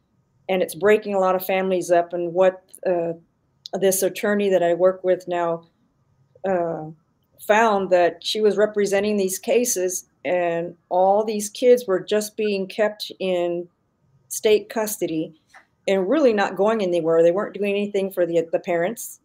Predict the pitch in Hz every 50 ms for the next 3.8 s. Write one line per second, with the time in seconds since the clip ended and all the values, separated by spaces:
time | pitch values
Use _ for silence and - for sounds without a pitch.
0 | _ _ _ _ _ _ _ 185 185 175 196 202 - 185 208 208 202 202 196 185
1 | 180 - 196 185 190 190 190 - - 190 190 185 190 - 185 180 180 170 - -
2 | - - 175 170 170 170 170 - 185 185 185 180 - - 185 170 170 - - 165
3 | - _ _ _ _ - 202 185 180 175 170 165 170 170 -